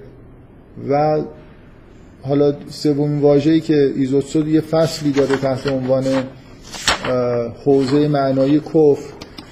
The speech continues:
که سه تا فکر می‌کنم واژهٔ اصلی که توی این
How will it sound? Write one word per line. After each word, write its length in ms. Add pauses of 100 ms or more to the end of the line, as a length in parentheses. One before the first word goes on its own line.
(140)
که 320 (100)
سه 380
تا 400 (600)
فکر 180
می‌کنم 460
واژهٔ 800
اصلی 500
که 140 (120)
توی 100
این 240